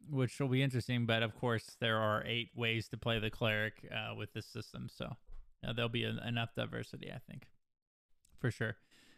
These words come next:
Uh, and the last one is, of course, Resurrection, uh, where others may have,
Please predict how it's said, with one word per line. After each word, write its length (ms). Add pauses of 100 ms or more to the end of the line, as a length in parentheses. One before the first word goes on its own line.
(100)
Uh, 260
and 160
the 60
last 340
one 220
is, 200
of 160
course, 280
Resurrection, 880
uh, 240
where 200
others 360
may 380
have, 160